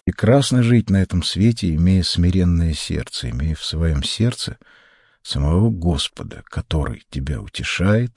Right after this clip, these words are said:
успокаивает. Будешь жить среди волков, как говорит Господь, будешь овцой и не поймёшь, что около тебя волки. Волки ничего тебе не сделают. Они захотят тебя схватить, разорвать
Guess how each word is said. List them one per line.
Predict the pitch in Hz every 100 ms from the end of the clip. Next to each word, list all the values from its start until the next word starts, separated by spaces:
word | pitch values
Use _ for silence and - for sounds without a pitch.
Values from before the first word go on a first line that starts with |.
| -
успокаивает. | - - 58 - 73 90 107 110 113 - _ _ _ _ _ _ -
Будешь | 80 123 127 120 - -
жить | 85 98 117
среди | - 92 92 87 95
волков, | 92 92 - - 127 113 - _ _
как | - 87
говорит | 82 85 87 90 92 101
Господь, | - - 82 - - - 80 - - -
будешь | 87 95 85 -
овцой | 73 - - 101 127 143 _
и | - 87
не | 80
поймёшь, | - 65 64 85 120
что | - - 76
около | - 120
тебя | - 92 101
волки. | 62 107 - - - - _ - _ _
Волки | 65 67 98 147 143 - - -
ничего | 87 117 - - 98 87
тебе | 95 95 80
не | 82 90
сделают. | 78 60 90 - - - _ - - _
Они | - 82 101 120
захотят | 117 - 113 123 117
тебя | - 107 113
схватить, | 110 - 104 107 - 131 139 -
разорвать | 95 85 90 85 82 104 123 117